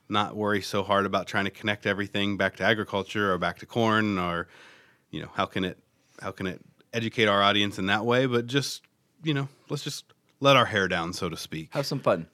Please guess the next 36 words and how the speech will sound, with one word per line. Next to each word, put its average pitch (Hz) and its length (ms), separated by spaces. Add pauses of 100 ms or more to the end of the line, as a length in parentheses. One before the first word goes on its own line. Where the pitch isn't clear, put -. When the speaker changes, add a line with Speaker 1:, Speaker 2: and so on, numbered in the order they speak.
(200)
Speaker 1:
Yes. - 520
Speaker 2:
Let's - 120
have 160 100
a 131 40
little 110 140
fun. 78 340
Speaker 1:
Let's 135 220
have, 127 340 (180)
let, 165 180 (120)
let's 240 260
have 156 240
some 131 240
fun. 95 280
So 160 340 (380)
the 127 80
format 208 320
is 160 100
gonna 147 160
be, 139 180 (120)
I'm 147 120
just 202 140
gonna 185 140
interview 120 340
you. 117 280
I'm 117 160
gonna 170 120
ask 131 260
you 131 100
a 113 40
bunch 120 220
of 110 80
questions, 117 400
hopefully 139 340
leading 123 320
questions 113 540
and, 104 260